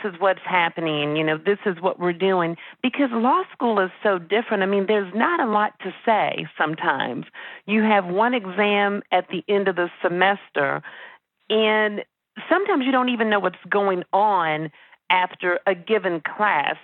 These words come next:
So you don't always have anything to say. So I really try to encourage them to just keep communication. And sometimes it's helpful to not even talk about law school, to be able to have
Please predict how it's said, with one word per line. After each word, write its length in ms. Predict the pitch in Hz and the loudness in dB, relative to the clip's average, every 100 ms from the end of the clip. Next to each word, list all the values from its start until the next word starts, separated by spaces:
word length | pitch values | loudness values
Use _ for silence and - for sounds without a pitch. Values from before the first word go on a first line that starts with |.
| - | -6
So 60 | |
you 180 | 233 220 | -4 -2
don't 240 | 269 294 285 | 0 0 0
always 420 | 285 262 247 220 | 0 0 -2 -2
have 500 | 190 - 247 285 262 - | -8 -2 0 0 -2 -4
anything 800 | 185 175 170 175 170 165 165 165 - _ _ _ - | -4 -4 -4 -2 0 0 -2 -4 -8 _ _ _ -4
to 100 | 175 - | -4 0
say. 440 | 190 156 143 151 165 - - - | 2 2 2 -2 -6 -12 -8 0
So 60 | |
I 100 | 262 | 2
really 300 | 262 330 359 302 | 2 2 0 -2
try 260 | - 240 | 2 2
to 220 | 208 - | 2 0
encourage 640 | 196 190 - 240 233 202 185 | -2 -2 -2 0 2 0 -2
them 400 | 185 180 175 175 - - - | 0 2 2 0 -6 -8 -4
to 80 | 220 | -2
just 260 | 226 220 - - | -2 -4 -6 -4
keep 360 | 226 208 - - | -2 -2 -6 -2
communication. 960 | 208 196 180 165 208 202 185 - 160 - | 2 4 2 0 0 0 0 -2 -4 -2
And 160 | 254 262 | -2 2
sometimes 680 | 330 453 - 240 202 202 202 - - - - 240 | 2 2 2 2 4 2 -2 -6 -18 -20 -4 -2
it's 160 | 269 269 | 0 0
helpful 380 | 262 226 247 233 | -2 0 -2 -2
to 80 | 285 | 2
not 180 | 294 294 | 2 2
even 240 | 277 269 | 2 0
talk 300 | 233 - 277 - | 0 0 0 0
about 320 | 190 170 151 | 0 0 2
law 240 | 156 143 147 - | 0 0 -4 -6
school, 340 | 147 135 143 - - - | -4 -2 -4 -10 -10 -6
to 80 | |
be 180 | 196 254 | 0 2
able 240 | 247 220 214 | 2 2 0
to 100 | 202 | 0
have 300 | 208 220 | 2 0